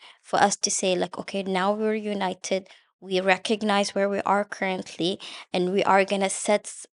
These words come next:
uh, you know, the next steps for achieving the goal," and to, for us to collectively transition together and not leaving anyone behind.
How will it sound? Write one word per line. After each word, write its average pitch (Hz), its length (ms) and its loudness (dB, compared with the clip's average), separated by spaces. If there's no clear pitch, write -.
uh, 185 60 -2
you 180 180 0
know, 185 140 4
the 196 160 -2
next 190 320 0
steps - 560 -4
for 175 360 2
achieving 208 580 2
the 170 160 -4
goal," 180 380 0
and 196 220 -4
to, - 120 -4
for - 160 2
us 220 180 4
to - 120 -6
collectively 208 840 0
transition 202 720 2
together 190 600 -4
and 208 160 -4
not 202 200 0
leaving 190 340 -6
anyone 185 380 -6
behind. 220 340 -14